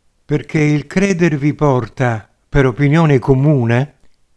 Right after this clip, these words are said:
al rispetto di un codice etico religioso, che costituisce una sorta di remora ad un certo loro comportamento. Perciò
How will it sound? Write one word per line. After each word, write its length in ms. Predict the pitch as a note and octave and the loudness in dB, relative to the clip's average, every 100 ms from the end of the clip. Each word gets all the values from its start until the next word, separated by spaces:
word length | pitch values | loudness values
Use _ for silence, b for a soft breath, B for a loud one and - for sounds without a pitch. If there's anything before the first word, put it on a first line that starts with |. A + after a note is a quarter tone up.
| _ - | _ -4
al 180 | D#3 D3+ | 0 2
rispetto 760 | D3+ D#3 - - G3 G3 D#3 | 2 0 -4 -2 -2 0 0
di 140 | C#3 | 2
un 180 | D3+ D#3 | 2 2
codice 640 | D3 G3 F3+ D#3+ - D3+ E3 | 0 -2 0 -2 -2 -2 2
etico 560 | G#3+ G#3 F#3 D3+ F3 | 0 -2 -6 -4 -2
religioso, 1000 | D#3+ D#3 D3 C3+ A2 A2+ G2 - G#2 G2 _ - _ _ _ | 0 -2 -2 -6 -6 -6 -8 -12 -14 -14 _ -20 _ _ _
che 180 | - F3+ | -6 -6
costituisce 880 | - E3+ - F3+ E3 F#3+ F#3 - C#3+ | -4 -6 -2 -4 -2 -2 -4 -4 0
una 200 | C#3+ D3 | 0 0
sorta 400 | - F3+ - D#3 | -2 -4 -2 -2
di 220 | D#3 D3 | 0 0
remora 720 | D3 F3 C#3 B2+ B2 C3+ D3+ b b | -2 -2 -2 -4 -2 -4 -6 b b
ad 180 | - C#3 | -4 -2
un 160 | D3+ D3 | -2 -2
certo 400 | F#3 F#3+ - D#3 | -2 -4 -2 0
loro 400 | D#3+ G#3 F#3+ E3 | 0 0 -2 -2
comportamento. 1300 | E3 D3+ - C3+ - C3 B2+ A2+ G2 F#2 G#2+ F#2 - _ _ _ _ _ | -4 -2 -2 -4 -2 -2 0 -2 -6 -10 -12 -14 -18 _ _ _ _ _
Perciò 680 | D#3 D#3 - G#3 G#3 G#3 | -2 -2 0 0 0 -2